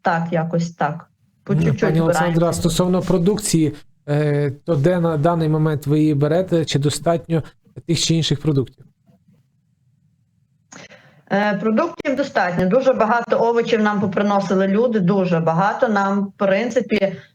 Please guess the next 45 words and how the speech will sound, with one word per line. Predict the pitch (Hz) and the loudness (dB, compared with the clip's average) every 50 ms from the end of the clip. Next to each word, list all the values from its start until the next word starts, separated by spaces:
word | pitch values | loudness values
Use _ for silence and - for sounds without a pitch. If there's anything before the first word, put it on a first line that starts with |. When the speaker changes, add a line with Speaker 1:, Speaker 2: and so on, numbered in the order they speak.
| _ _ _ - | _ _ _ -4
Speaker 1:
ну, | 220 233 247 226 202 185 | -2 0 0 2 2 0
як, | 180 185 190 214 190 170 165 170 - 170 175 | 0 2 2 0 0 0 -4 -6 -8 -6 -4
е, | 180 175 180 175 | -2 0 0 0
не | 180 170 170 180 196 202 196 | 0 -2 0 0 0 0 2
то, | 196 294 311 | 2 0 0
щоб | 302 349 359 285 | 0 0 0 2
вистачає, | 294 262 233 233 - - - 226 - - 208 175 170 170 170 | 2 2 2 0 -2 -2 -2 -2 0 0 0 0 0 0 0
ми | 180 185 208 240 262 277 277 | 0 0 0 2 2 2 2
вкладаємося | 269 277 - - 226 233 226 220 196 180 170 170 165 170 175 | 0 -2 -2 -2 -2 0 0 0 0 0 -2 -2 0 0 0
в | 175 | 0
наші | 185 180 175 170 185 190 | 0 0 -2 -2 -2 0
норми, | 185 185 175 170 170 170 165 160 170 - _ | 0 0 0 0 0 0 0 -2 -4 -8 _
але | - - 185 196 196 208 214 214 214 208 | -4 -2 0 0 0 0 0 0 0 0
потрібно | 208 214 - - 220 247 247 240 240 | -2 -4 -2 0 0 0 0 0 0
їх | 233 233 226 226 | 0 0 -2 0
постійно. | - 226 - - - 269 233 214 190 175 | -2 -2 -2 0 -2 -2 0 0 0 0
От, | 185 185 180 175 - _ - 202 - | 0 0 -2 -6 -10 _ -18 -14 -6
кажу, | - 208 196 208 196 | -4 -2 0 0 -2
хтось | - 175 220 208 185 - | -2 -2 -2 -2 -2 -4
приніс, | - - 226 220 220 226 226 254 277 277 277 - - - - _ _ _ - | -4 -2 0 0 2 0 0 0 -2 -2 -4 -10 -14 -20 -20 _ _ _ -6
е, | 190 190 190 196 196 190 | -4 -2 0 0 0 2
з | |
дому | 180 196 202 208 202 190 | 2 0 0 0 0 -2
сітку | 175 - 226 202 202 - 220 196 | 0 0 0 0 0 -2 -2 -2
цибулі | - - 208 196 208 226 220 220 214 | 0 0 0 2 2 2 2 2 0
і | 208 | 0
сітку | 214 220 208 208 - 233 220 | 0 -2 -2 -2 -2 -2 0
моркви, | 226 240 262 262 262 - 185 175 - _ _ _ _ _ - 175 - _ _ _ _ _ _ _ _ _ _ - | 2 0 0 0 -2 -2 -4 -4 -4 _ _ _ _ _ -20 -20 -20 _ _ _ _ _ _ _ _ _ _ -2
ми | 196 202 208 220 | 0 0 2 2
його | 214 196 220 | 2 2 2
використали, | 214 233 254 247 254 220 214 208 208 202 | 2 2 2 2 0 0 0 0 0 0
він | 202 214 202 | 2 2 2
же | 208 214 | 0 0
ж | - | 0
на | - 220 | 0 0
другий | 202 214 220 220 233 | 0 2 2 2 2
раз | 214 208 208 208 220 | 0 0 0 0 -2
не | 202 | -2
привезе, | - 220 208 202 214 196 226 254 262 254 | -2 0 -2 0 0 0 0 0 0 0
тобто, | - 190 175 170 - 190 | -2 -4 -4 -2 0 0
а | 190 185 180 185 185 | 2 2 2 0 0
продукція | 175 175 175 - 220 196 180 208 226 220 - - 220 214 | -2 -4 -6 -4 -2 -2 0 0 -2 -2 -2 -2 -2 -2
треба | 208 208 202 202 202 196 | 0 -2 -2 0 -2 -2
постійно, | 208 226 - - - 226 202 175 165 160 | -4 -6 -6 -6 -4 -2 -2 0 0 -2
постійно. | - 190 190 202 180 170 165 156 165 170 | -4 -4 -4 -2 0 0 0 -2 -2 -6